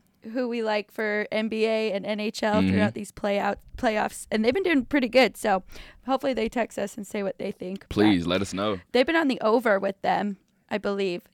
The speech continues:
Speaker 2: And
Speaker 1: So
Speaker 2: that's
Speaker 1: I don't know if that's a
Speaker 2: This is game four. The only way that Boston wins it is if it's under.
Speaker 1: Yes.
Speaker 2: That's the only thing.
Speaker 1: Yes.
Speaker 2: So, like,
Speaker 1: That's a good point. The
Speaker 2: yeah,
Speaker 1: first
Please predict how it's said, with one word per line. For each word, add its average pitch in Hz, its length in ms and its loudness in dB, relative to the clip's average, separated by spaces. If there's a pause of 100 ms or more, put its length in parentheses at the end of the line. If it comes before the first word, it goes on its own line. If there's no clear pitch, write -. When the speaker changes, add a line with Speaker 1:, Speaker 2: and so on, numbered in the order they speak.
(120)
Speaker 2:
And 131 100 4
Speaker 1:
So 139 40 8
Speaker 2:
that's 156 160 8
Speaker 1:
I 233 60 8
don't 269 180 4
know 247 160 0
if 226 140 -6
that's 226 380 -2
a 208 460 2 (300)
Speaker 2:
This - 140 -16
is 101 80 -6
game 101 200 -4
four. 90 160 -2
The 107 180 -2
only 185 340 8
way 123 460 6
that 87 240 -2
Boston 90 460 4
wins 156 260 2
it 349 200 4 (840)
is 90 160 -4
if 82 140 -6
it's 71 160 -12
under. 80 260 -8
Speaker 1:
Yes. - 420 -8
Speaker 2:
That's 110 200 8
the - 120 6
only 101 340 2
thing. 98 340 4
Speaker 1:
Yes. 92 100 -2
Speaker 2:
So, 117 80 4
like, 104 300 6 (180)
Speaker 1:
That's 214 240 -4
a 233 80 -2
good 214 220 -4
point. - 260 2
The 190 280 6
Speaker 2:
yeah, 82 80 4
Speaker 1:
first - 80 6